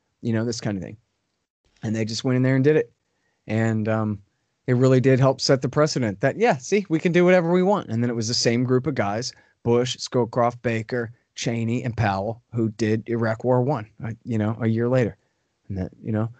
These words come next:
look at what we can accomplish when we work together, guys. We can kill a bunch of people and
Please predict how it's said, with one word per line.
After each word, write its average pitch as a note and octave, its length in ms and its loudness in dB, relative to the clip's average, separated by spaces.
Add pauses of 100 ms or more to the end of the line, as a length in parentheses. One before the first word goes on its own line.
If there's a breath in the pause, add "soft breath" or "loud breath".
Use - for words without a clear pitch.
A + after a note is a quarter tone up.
(320 soft breath)
look G3 200 2
at B2 80 4
what C3+ 160 4
we D#3 140 2
can E3 140 0
accomplish D#3+ 460 -2
when B2+ 160 2
we C3 60 2
work B2+ 200 -2
together, E3 380 2
guys. D3 380 2 (580)
We D3+ 60 -6
can G#2+ 140 -4
kill B2 200 -2
a C3 60 -2
bunch C3+ 240 -6
of C3+ 80 -8
people A2 400 -2
and F2+ 120 -10